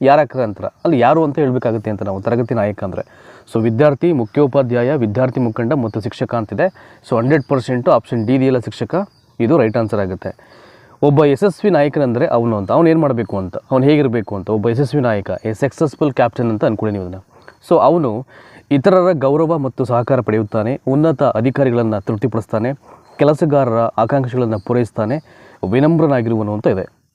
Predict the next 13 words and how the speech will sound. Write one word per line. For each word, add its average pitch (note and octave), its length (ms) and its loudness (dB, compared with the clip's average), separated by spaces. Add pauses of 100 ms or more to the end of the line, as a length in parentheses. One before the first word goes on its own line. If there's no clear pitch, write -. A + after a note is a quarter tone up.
(140)
So, D3+ 140 4
ಐವತ್ತೈದನೇದಕ್ಕೆ B2+ 640 0
ಆಪ್ಷನ್ A2+ 260 0
ಎ A#2 100 0
ಇದೆಯಲ್ಲ, A2 240 0
that A#2+ 160 -2
is A2 120 -2
very A2 200 0
important. G#2+ 460 -2
ಒಬ್ಬ G#2+ 240 -2
ಯಶಸ್ವಿ C3 340 -4
ನಾಯಕನಾದವನು A2+ 540 0
ಯಾವಾಗಲೂ G#2 440 0